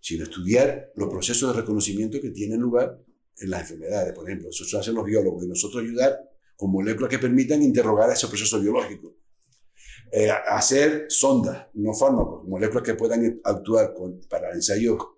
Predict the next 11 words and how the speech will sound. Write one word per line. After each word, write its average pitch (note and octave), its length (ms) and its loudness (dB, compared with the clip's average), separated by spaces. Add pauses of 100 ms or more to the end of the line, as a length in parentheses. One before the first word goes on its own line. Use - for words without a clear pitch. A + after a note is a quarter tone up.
in F#2+ 160 0
vitro, C3 500 2 (1040)
que F#2+ 140 -2
puedan - 460 2 (160)
permitirte G2+ 520 0
a A2+ 60 0
ti A#2+ 120 -2
trabajar A2+ 340 2
de A2+ 60 4
manera A#2 180 2
selectiva. A2+ 680 0